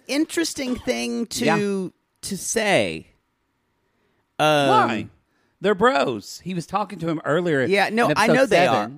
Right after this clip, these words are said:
Speaker 1: I know, but it, it sounded like she was, he was leveling with her in a way that was trying to be helpful.
Speaker 2: But he's an F-boy,
Speaker 1: Right.
Speaker 2: so I don't believe him.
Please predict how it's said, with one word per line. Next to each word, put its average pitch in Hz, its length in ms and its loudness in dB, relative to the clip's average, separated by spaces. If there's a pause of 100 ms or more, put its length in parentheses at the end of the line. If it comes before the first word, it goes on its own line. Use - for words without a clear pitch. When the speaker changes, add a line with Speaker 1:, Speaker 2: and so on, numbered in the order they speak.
(140)
Speaker 1:
I 175 100 0
know, 185 120 2
but 160 200 -4
it, 156 180 -6
it 160 160 -12
sounded 233 400 -4
like 151 260 -2 (120)
she 170 400 -2
was, 147 840 2
he 156 140 0
was 160 280 0
leveling 151 680 0
with 123 180 0
her 123 340 2
in - 120 -4
a 120 80 2
way 123 500 2
that 113 320 0
was 110 840 0 (880)
trying 156 680 0
to 160 120 -4
be 151 180 0
helpful. 190 760 -2
Speaker 2:
But 240 140 2
he's 233 180 2
an 226 80 4
F-boy, 147 580 0
Speaker 1:
Right. 156 320 2
Speaker 2:
so 190 60 -4
I 180 40 -2
don't 202 180 -6
believe 151 400 -8
him. 95 340 -18